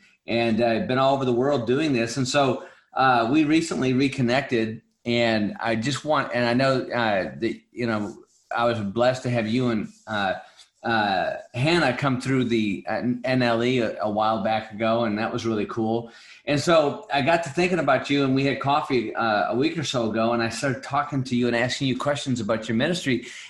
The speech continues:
And man, you blew me away. I mean, you just, you, you are all out there for Jesus and evangelizing. And so I want our listeners to hear you, because it's really important. Evangelism is such an important part of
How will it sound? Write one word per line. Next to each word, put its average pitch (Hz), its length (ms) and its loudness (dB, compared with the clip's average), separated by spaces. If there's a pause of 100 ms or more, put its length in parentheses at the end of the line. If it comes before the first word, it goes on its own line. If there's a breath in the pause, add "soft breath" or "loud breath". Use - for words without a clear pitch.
(120 loud breath)
And 147 120 2
man, 185 200 4
you 196 100 2
blew 160 260 4
me 170 140 4
away. 120 680 2
I 113 100 -2
mean, 131 240 2
you 139 160 -2
just, 165 260 -2 (220)
you, 147 400 -2
you 151 300 2
are 131 320 4 (100)
all 147 560 4
out 123 300 2
there 107 420 2 (200 loud breath)
for 120 140 0
Jesus 104 760 0
and 107 80 -2
evangelizing. 104 960 0
And 110 120 -2
so 135 380 0 (280 loud breath)
I 135 60 2
want 185 240 4
our 143 180 4
listeners 127 520 0
to 113 100 -2
hear 127 280 2
you, 107 320 2
because 113 340 -2
it's 117 220 -2
really 185 220 2
important. 127 460 0 (240 loud breath)
Evangelism 147 800 4
is 107 120 0
such 147 240 -2
an 117 60 2
important 107 560 0
part 113 440 0
of 104 240 0